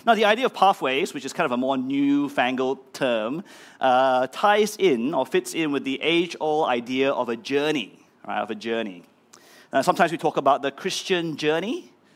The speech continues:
or the journey of faith. Have you ever talked about, uh, your, your faith like that? Uh, we all have a journey that begins, our faith journey that begins somewhere.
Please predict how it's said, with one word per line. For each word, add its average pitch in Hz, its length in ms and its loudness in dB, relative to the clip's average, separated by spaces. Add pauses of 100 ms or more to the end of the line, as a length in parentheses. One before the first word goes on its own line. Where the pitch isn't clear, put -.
(260)
or 127 200 0
the 127 140 0
journey 165 420 2
of 156 100 -2
faith. - 600 -6
Have 143 100 -8
you 147 60 -2
ever 139 100 -4
talked 156 220 -6
about, 139 400 -2
uh, 117 160 0
your, 127 400 -2
your 135 180 -2
faith 135 260 -4
like 127 180 -4
that? - 360 -4 (560)
Uh, 117 400 0
we 135 80 -4
all 147 160 2
have 139 220 0
a 123 160 0
journey 139 400 0
that 135 180 -4
begins, 131 460 -4
our 107 80 -6
faith 143 320 -4
journey 120 200 -2
that 117 100 -6
begins 123 260 -4
somewhere. 247 340 -4